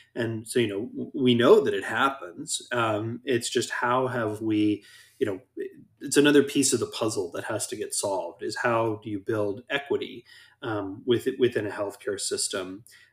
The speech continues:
um, and, you know, overcome some of those, those barriers that are in many cases as a result of structural racism and, and inequity within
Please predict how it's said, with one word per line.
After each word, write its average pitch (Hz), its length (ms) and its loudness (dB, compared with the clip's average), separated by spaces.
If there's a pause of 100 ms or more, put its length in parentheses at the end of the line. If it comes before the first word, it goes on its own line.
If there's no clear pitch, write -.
(100)
um, 101 480 -6 (100)
and, 113 560 -2 (280)
you 131 120 0
know, 110 200 -4
overcome 131 640 6
some 110 240 0
of 104 140 -4
those, 101 500 2 (680)
those 110 200 -2
barriers 120 760 8
that 107 120 0
are 104 420 0 (220)
in 123 180 -2
many 143 240 4
cases 110 680 0
as 107 180 -4
a 104 40 -2
result 104 360 -4
of 101 80 -14 (220)
structural 113 680 0
racism 101 640 -2
and, 104 400 -10
and 113 140 -6
inequity 101 640 -6
within 98 580 -2